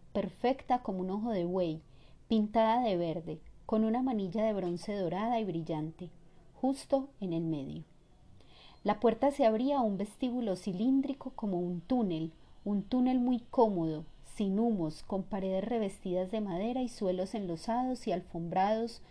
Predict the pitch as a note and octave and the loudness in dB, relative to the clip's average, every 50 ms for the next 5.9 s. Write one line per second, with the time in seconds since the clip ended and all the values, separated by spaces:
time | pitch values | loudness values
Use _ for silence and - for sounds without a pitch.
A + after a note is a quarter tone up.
0 | - - - - - - - G#3 G#3+ G#3+ G#3 - - A#3 A3+ B3+ A#3+ A#3+ A3+ G3+ | -20 -20 -20 -12 -6 -2 0 2 2 2 0 -2 -2 -2 0 0 0 0 0 -2
1 | E3 F#3+ F#3+ G3 G3 A3 G#3+ G#3+ G3+ G3 F#3+ - - A3 G#3+ A#3 B3 B3+ B3+ B3 | -2 -2 -4 -2 0 0 0 0 -2 -4 -4 -4 -4 -4 -2 0 0 0 -2 -2
2 | - - - - A3 G#3+ G#3+ G3+ F#3+ F#3+ F#3 F#3 - - A#3+ B3+ C4 C#4 C#4 C#4 | -6 -10 -4 0 0 2 2 0 0 -2 -4 -2 0 2 2 4 2 0 0 -2
3 | - A3+ G#3 F#3+ F#3 F#3 - G3+ F#3+ G3 G#3 G#3+ G#3+ G#3 - - A#3 B3 C4+ C4 | -4 -4 -4 -4 -4 -4 -4 -4 -4 -4 -4 -4 -4 -6 -4 -4 -4 -4 -4 -4
4 | - - C#4 C#4 C4+ - - F#3 F3+ F3+ F3+ - F3+ F3 F3+ F3 F3+ G#3+ B3 B3 | -6 -6 -6 -6 -4 -6 -6 -4 -4 -4 -6 -6 -8 -6 -6 -4 -2 0 0 0
5 | B3+ B3+ B3 - - F#3 E3 D#3+ F3 F3 E3 D#3 - - - - - - | 0 -2 -4 -4 -4 -2 -2 0 0 -2 -2 -4 -8 -14 -16 -18 -18 -20